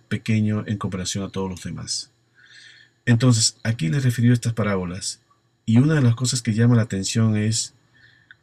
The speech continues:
cómo en poco tiempo y sin titubear Jesús dice estas tres parábolas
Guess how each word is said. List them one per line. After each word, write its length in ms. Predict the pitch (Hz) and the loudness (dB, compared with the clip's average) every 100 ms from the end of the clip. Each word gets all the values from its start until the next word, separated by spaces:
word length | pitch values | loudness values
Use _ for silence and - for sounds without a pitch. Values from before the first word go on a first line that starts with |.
| _ | _
cómo 300 | 151 165 160 | -2 2 4
en 160 | 131 113 | 4 2
poco 360 | - 147 120 | 0 -2 -2
tiempo 440 | 123 127 120 117 110 | 2 4 4 2 -2
y 60 | |
sin 260 | 101 127 139 | 0 0 0
titubear 500 | 123 117 104 110 110 | 0 0 0 0 -2
Jesús 400 | - 98 120 120 | -2 -2 0 0
dice 280 | 123 117 117 | 2 2 0
estas 280 | 117 104 - | 0 -4 -4
tres 200 | 139 131 | -4 0
parábolas 640 | 120 117 110 110 113 - | 2 2 2 0 -2 -4